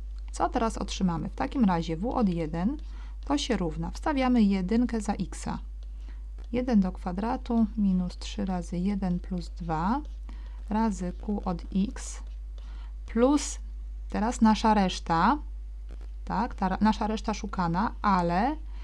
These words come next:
już w postaci tej, która nas interesuje, czyli a razy jeden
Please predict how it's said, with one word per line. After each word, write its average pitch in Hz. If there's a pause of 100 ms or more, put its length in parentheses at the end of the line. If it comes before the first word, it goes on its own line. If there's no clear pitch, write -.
(280)
już 262
w -
postaci 247 (960)
tej, 262
która 233
nas 220
interesuje, 220
czyli 180 (120)
a 202 (260)
razy 190
jeden 170